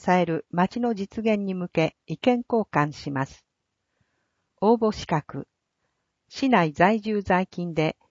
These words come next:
平日昼間の会議、今年度は四回程度に出席できる人。人数報酬など。募集人数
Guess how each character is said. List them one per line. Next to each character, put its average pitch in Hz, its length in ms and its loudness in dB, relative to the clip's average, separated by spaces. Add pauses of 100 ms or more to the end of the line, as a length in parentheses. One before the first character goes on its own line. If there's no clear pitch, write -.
(140)
平 240 280 6
日 220 240 -2
昼 202 260 0
間 196 120 2
の 190 100 -2
会 165 300 -2
議、 135 200 -6 (480)
今 233 220 -2
年 226 220 0
度 147 120 -4
は 139 120 -2
四 185 200 -4
回 196 340 -4
程 156 180 0
度 - 200 -10 (460)
に 190 220 -4
出 - 200 -6
席 226 340 0
で 107 100 4
き - 140 -12
る 131 100 -6
人。 - 320 -12 (1300)
人 262 240 4
数 156 200 -4
報 190 180 -2
酬 185 340 -4
な 151 140 0
ど。 - 180 -10 (960)
募 202 140 2
集 269 240 -2
人 233 320 0
数 147 320 -6